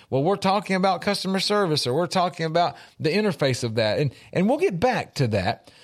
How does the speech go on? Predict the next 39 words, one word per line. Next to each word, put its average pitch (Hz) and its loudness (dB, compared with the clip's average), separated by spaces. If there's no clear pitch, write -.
But 165 -4
the 165 0
starting 262 -2
point, 208 -2
like 170 -2
I 233 -2
said, 120 0
of 131 -2
developing 180 -2
the 160 2
way 127 2
that 120 -2
you 117 -6
serve 180 -2
e-, 240 -12
other 277 0
people 196 -8
is 156 0
by 175 0
saying 170 -2
this, 156 -2
"What - 0
is 170 2
it 175 2
I 160 0
want? 120 -4
What 175 0
is 147 0
the 117 0
product 185 -4
or 120 0
service 175 0
that 131 2
I 147 0
sell? 139 -2
What 180 0
are 202 2
the 180 -2
aspects 156 -2